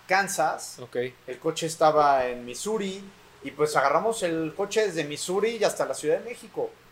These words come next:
Speaker 1: O sea, fueron tres mil kilómetros más o menos
Speaker 2: No manches.
Speaker 1: de, de road trip.
Speaker 2: Sí.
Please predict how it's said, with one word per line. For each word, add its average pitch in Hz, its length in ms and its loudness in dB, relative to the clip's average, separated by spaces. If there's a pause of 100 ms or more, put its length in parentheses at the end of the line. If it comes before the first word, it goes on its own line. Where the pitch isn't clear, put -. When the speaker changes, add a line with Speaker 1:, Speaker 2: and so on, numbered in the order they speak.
Speaker 1:
O 147 80 -10
sea, 160 120 -2
fueron 180 260 0
tres 151 220 0
mil 170 160 -10
kilómetros 170 500 -4
más 156 200 -2
o 151 40 -10
menos 156 440 -6
Speaker 2:
No 113 100 -12
manches. 98 460 -18 (120)
Speaker 1:
de, 123 500 0
de 139 80 2
road 175 220 4
trip. 190 260 -2 (200)
Speaker 2:
Sí. - 180 -6